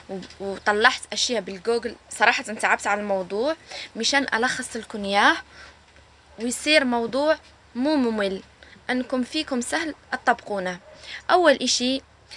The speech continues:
لازم نركز تركيز كتير منيح على حياتنا وليس حياة الآخرين، لأن بدنا نغير حياتنا تدريجيًا.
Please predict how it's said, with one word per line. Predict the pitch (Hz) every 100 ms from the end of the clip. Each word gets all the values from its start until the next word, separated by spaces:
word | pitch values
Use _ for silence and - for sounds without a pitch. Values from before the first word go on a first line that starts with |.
| -
لازم | 233 277 311 240 262 262 - - 208
نركز | 226 302 - 226 -
تركيز | 233 208 - 269 277 208 - - -
كتير | - - - 294 302 254 196
منيح | 202 269 320 233
على | 233
حياتنا | - 196 220 208 220 233 254 - - -
وليس | 185 208 277 -
حياة | - 220 233 277
الآخرين، | 262 - 240 - 196 151 143 - - -
لأن | 170 - 320 330 277 285 - - -
بدنا | 226 233 226
نغير | 208 214 294 262
حياتنا | - 214 233 247 240 233 233 - -
تدريجيًا. | - 233 226 220 190 156 214 185 160